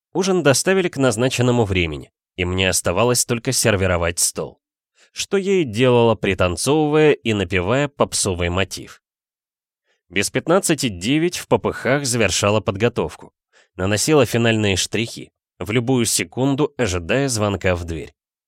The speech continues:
Стас должен был пожаловать с минуты на минуту. Придирчиво осмотрелась. Красиво, романтично, стильно, безупречно. Представляю, как Стас будет рад.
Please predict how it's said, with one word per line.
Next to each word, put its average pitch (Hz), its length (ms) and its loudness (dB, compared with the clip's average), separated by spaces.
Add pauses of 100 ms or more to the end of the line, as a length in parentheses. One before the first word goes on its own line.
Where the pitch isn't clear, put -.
(320)
Стас 147 380 0
должен 120 420 2
был 113 180 2
пожаловать 131 640 0
с - 120 -2
минуты 117 460 0
на 123 100 2
минуту. 101 580 -2 (720)
Придирчиво 160 560 0
осмотрелась. 120 720 -2 (300)
Красиво, 101 580 -2
романтично, 98 720 -4 (280)
стильно, 85 600 -2 (400)
безупречно. 135 840 -2 (640)
Представляю, 107 760 2
как 87 220 -2
Стас 127 420 0
будет 90 380 -4
рад. 73 320 -10